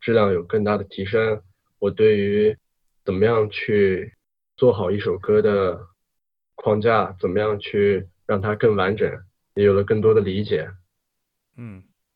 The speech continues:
Speaker 1: 然后考验的话呢，当然这首歌是我参赛的一首歌哈，也是我第一次参加这么正式的比赛。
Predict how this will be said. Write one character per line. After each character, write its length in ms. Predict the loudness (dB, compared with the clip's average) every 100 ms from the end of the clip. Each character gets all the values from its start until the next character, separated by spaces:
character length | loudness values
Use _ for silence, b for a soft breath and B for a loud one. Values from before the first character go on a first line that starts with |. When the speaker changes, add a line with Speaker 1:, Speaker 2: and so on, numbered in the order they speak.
| _ _ _
Speaker 1:
然 160 | -2 2
后 120 | 0
考 340 | 0 0 4
验 300 | 4 4 2
的 100 | 0
话 200 | 0 0
呢， 320 | 0 -2 -4 -10 _ _ _ _ _ -4
当 120 | 0
然 140 | 2
这 80 | 2
首 160 | 0 4
歌 180 | 6 6
是 160 | 4
我 120 | 2
参 260 | 2 0 4
赛 160 | 4 4
的 80 |
一 100 | 2
首 160 | -2 -4
歌 220 | -2 -2
哈， 260 | -2 -8 -12 _ -2
也 140 | 0
是 120 | 4
我 120 | 4 4
第 180 | 2
一 60 | 0
次 160 | -2 -4
参 220 | -2 2
加 140 | 2
这 120 | 2
么 120 | 0 2
正 200 | 2 2
式 200 | 2 2
的 80 |
比 160 | 2 -4
赛。 280 | -6 -6